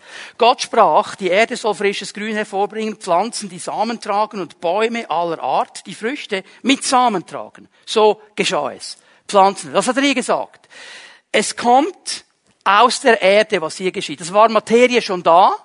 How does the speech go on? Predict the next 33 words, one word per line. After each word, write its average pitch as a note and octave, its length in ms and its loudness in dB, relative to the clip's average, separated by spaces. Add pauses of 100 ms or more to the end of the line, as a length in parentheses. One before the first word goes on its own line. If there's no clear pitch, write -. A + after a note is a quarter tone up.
(260)
Und G#3 120 -4
Gott A#3 240 2
spricht, C4+ 480 2
und A#3 80 -8
aus A3 120 2
dieser A3 160 -10
Materie G#3+ 600 0
werden F#3 340 -2
all E3 220 -2
diese F3 200 -14
Pflanzen, A3+ 500 0
diese F#3+ 200 -12
Bäume. A#2 360 -12 (580)
Diese C#4+ 400 4
Bäume G#3 640 2
werden G#3 420 2 (140)
durch C4 340 0
die - 140 -8
Erde A3+ 460 0
selber A3+ 520 0
erhalten. F#3+ 840 0 (840)
Weil G#3 260 2
sie B3 120 -4
nämlich G#3 420 -2
in C#4+ 240 4
der A3+ 160 4
Erde G3+ 360 2
sind, A#3 480 -4
bekommen G#3 440 -2
sie F#3+ 120 -8
Nährstoffe. A3 880 2 (440)
Die G3+ 100 -6
Samen A#3 800 2